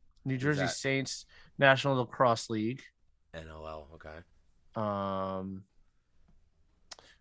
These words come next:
Speaker 1: the Rock and Rollers, we said. The Red Dog Gladiators.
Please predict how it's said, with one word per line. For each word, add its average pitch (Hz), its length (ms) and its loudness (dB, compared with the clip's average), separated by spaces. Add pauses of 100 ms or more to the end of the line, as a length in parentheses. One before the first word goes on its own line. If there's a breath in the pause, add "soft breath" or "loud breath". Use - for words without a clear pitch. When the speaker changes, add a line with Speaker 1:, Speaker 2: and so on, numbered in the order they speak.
Speaker 1:
the 131 100 2
Rock 120 280 8
and 143 100 2
Rollers, 127 360 4
we 123 80 -2
said. 120 320 4
The 113 60 0
Red 120 180 2
Dog 120 240 0
Gladiators. 113 560 0